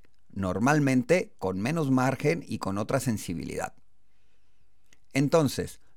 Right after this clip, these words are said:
lo importante no es cero grados igual a malo. Lo importante es entender que estás moviendo el dial del ala y eso cambia cómo se comporta.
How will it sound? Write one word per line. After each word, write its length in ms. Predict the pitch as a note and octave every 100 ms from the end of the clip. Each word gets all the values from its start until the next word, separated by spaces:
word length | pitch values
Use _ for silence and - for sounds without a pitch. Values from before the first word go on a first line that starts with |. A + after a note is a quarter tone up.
| -
lo 120 | A#2
importante 600 | B2+ C#3+ D3+ G3 G3+ G3+
no 220 | D#3+ D#3+
es 120 | D3
cero 220 | - C#3+ B2
grados 400 | A#2 B2+ C3+ G#2+
igual 260 | G2+ A#2
a 60 | A#2
malo. 400 | F#2 F#2 F2+ - - - - - -
Lo 100 | -
importante 540 | G#2 D#3 D#3 C#3+ C3 C#3+
es 80 |
entender 560 | C#3+ C#3 D3 B2+ A2+ - - -
que 80 | G2+
estás 280 | - A#2+
moviendo 420 | C3 C3+ B2+ B2 B2+
el 100 | A#2
dial 240 | A2+ A#2
del 160 | B2+ A#2+
ala 300 | G#2 G#2+ - - -
y 140 | F#2 G2+
eso 340 | G#2 C3+ -
cambia 360 | - G#2 A2+ A2+
cómo 260 | F#2+ F#2
se 120 | - -
comporta. 560 | D2+ - - - -